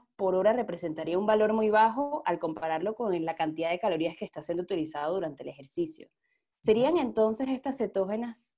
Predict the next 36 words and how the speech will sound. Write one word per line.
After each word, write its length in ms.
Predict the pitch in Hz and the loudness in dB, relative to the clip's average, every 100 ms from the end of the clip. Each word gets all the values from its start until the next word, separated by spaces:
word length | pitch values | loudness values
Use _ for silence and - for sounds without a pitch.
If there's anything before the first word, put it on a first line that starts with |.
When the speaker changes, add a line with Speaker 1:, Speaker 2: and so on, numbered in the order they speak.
| - | -8
Speaker 1:
esa, 240 | 185 226 | -4 -4
ah, 160 | 156 165 | -4 -10
estoy 420 | 160 - _ 156 156 | -12 -20 _ -12 -6
co-, 160 | 196 | -6
pegada 580 | 226 226 214 220 226 262 | -2 -2 0 2 2 2
con 140 | 254 | -2
las 140 | 196 - | -4 -2
cetógenas, 540 | 165 190 170 156 156 | -2 0 -2 -4 -2
<laughs> 140 | 185 180 | -2 2
las 40 | |
cetonas 500 | 208 - 233 202 247 | 0 2 2 2 6
exógenas, 880 | 151 - 202 226 254 233 - - - _ _ _ | 4 6 4 6 4 0 -4 -8 -14 _ _ _
Speaker 2:
<laughs> 680 | - _ 226 - 233 - - - - 440 415 339 285 - | -20 _ -10 -8 -12 -12 -18 -18 -12 -8 -8 -8 -10 0
Speaker 1:
una 300 | 240 262 269 | 4 6 6
herramienta 760 | 233 196 202 208 208 208 233 | 6 6 4 2 0 0 2
para 240 | 233 196 180 | 4 2 4
proveer 520 | 175 170 165 170 175 | 4 4 2 0 0
más 240 | 208 220 | 0 0
energía 520 | 226 196 160 160 170 208 | -2 -2 -2 -2 0 2
durante 320 | 202 165 156 | 0 -2 -6
el 60 | |
ejercicio? 720 | - 143 143 220 180 - - _ _ _ _ _ _ _ | -10 -12 -8 -6 -6 -8 -16 _ _ _ _ _ _ _
¿Hay 300 | 185 185 202 | 0 2 4
algo 800 | 214 214 214 226 226 220 190 - | 4 4 2 2 2 0 -2 -4
que 140 | 190 175 | 0 2
has 180 | 175 | 2
leído 540 | 208 214 208 208 208 208 | 2 0 0 -2 0 0
en 120 | 196 | 2
alguna 300 | 180 175 180 | 2 0 0
investigación 720 | 196 208 - 160 160 208 233 208 | 0 -4 -4 -6 -2 2 2 2
o 100 | 175 | -2
si 120 | 175 | -4
has 80 | 170 | -6
hecho 160 | 175 | -6
alguna 200 | 190 196 | -4 2
investigación 1040 | 196 185 - 160 156 - 208 214 208 180 | 2 0 -8 -10 -10 -6 -2 0 0 -2